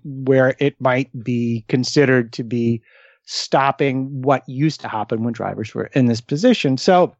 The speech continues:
as far as I'm concerned, it's working as designed, and it's important to remember that all design is compromise. And in this case,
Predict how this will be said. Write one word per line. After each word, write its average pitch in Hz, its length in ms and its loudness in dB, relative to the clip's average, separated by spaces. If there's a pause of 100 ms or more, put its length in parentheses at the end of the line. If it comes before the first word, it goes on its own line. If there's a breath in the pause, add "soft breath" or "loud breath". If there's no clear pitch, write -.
(560)
as 208 100 -6
far 220 140 2
as 220 60 4
I'm 233 140 4
concerned, 147 400 0
it's 165 160 0
working 170 460 2
as 147 120 0
designed, 127 540 -2
and 156 160 2
it's 160 140 -2
important 170 320 -2
to 147 60 -2
remember 202 280 2
that 139 220 -2
all 165 200 6
design 131 540 0
is 139 100 -10
compromise. 131 800 -4
And 139 140 -2
in 139 80 4
this 170 180 4
case, 120 360 0